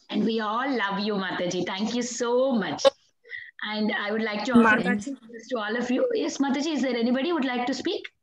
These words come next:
Speaker 2: Yes, Mataji.
Speaker 1: Yes.
Speaker 2: I have small announcement, Mataji. Um, for devotee request, I have created a small Vaishnavas, um, group from the today, uh, every Thursday, seven to seven forty-five.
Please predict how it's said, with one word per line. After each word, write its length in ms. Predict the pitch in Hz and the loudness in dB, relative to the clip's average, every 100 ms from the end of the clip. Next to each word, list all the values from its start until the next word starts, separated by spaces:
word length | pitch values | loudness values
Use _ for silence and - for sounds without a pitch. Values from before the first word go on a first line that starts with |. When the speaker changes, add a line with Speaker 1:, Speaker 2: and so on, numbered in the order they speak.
| _ _ _ - - - | _ _ _ -16 -12 -8
Speaker 2:
Yes, 200 | 220 208 | -6 -6
Mataji. 320 | 220 202 202 214 | -6 -6 -4 -2
Speaker 1:
Yes. 160 | 220 | 0
Speaker 2:
I 80 | 233 | 0
have 220 | 247 247 | 0 -2
small 460 | - 220 202 226 254 | -4 -8 -6 -2 0
announcement, 640 | 226 226 240 - 240 220 | 0 -2 -4 -2 -4 -2
Mataji. 580 | 214 208 220 208 277 320 - - - - _ | -6 -4 -2 4 4 2 -6 -20 -20 -20 _
Um, 600 | 247 226 214 202 190 302 - _ | 4 4 2 -2 -4 -8 -12 _
for 360 | - 233 220 208 180 | 2 4 4 2 0
devotee 560 | 202 208 214 226 226 202 | 0 0 -2 0 0 -2
request, 500 | 180 - 226 226 233 | -6 -2 -2 0 -2
I 60 | |
have 300 | 208 220 220 - | 0 -2 -2 0
created 300 | 214 214 220 | 0 0 -2
a 40 | |
small 480 | - 220 208 214 220 214 - - _ 220 | -2 -4 -2 0 0 -2 -6 -18 _ 4
Vaishnavas, 680 | 202 - 220 220 226 - | 4 4 2 4 2 2
um, 240 | 233 220 175 | 0 0 -2
group 440 | 196 214 254 - - - _ - | 2 4 4 0 -12 -20 _ -4
from 300 | 254 226 202 | 2 2 2
the 80 | 196 | -2
today, 680 | - 202 202 202 208 202 - _ - - | -2 -2 0 0 -2 -4 -10 _ -18 -8
uh, 160 | 214 202 | -4 2
every 240 | 226 233 262 | 4 6 4
Thursday, 560 | 240 226 - 247 247 247 | 2 0 2 2 4 2
seven 440 | 240 220 226 220 | -2 0 -2 -2
to 160 | 240 233 | -2 -2
seven 320 | 220 208 208 | -2 -6 -6
forty-five. 720 | 220 208 - 214 247 254 | -6 -4 -4 -4 0 0